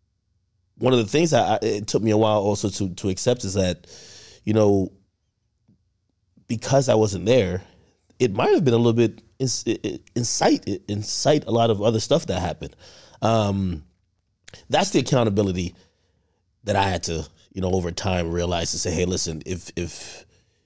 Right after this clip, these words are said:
you were going to do that or do any coverage on it, um,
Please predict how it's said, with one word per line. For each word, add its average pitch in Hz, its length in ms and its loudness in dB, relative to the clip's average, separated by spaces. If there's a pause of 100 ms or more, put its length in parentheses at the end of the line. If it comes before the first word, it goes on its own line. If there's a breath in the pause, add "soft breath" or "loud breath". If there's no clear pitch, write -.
(220)
you 110 240 2
were 104 260 4 (340)
going 113 300 2
to 92 100 -6
do 92 240 -2
that 85 380 -4 (360)
or 92 120 -4
do 95 140 0
any 95 120 0
coverage 92 400 -2
on 85 140 -6
it, 80 260 -10 (400)
um, 82 520 -8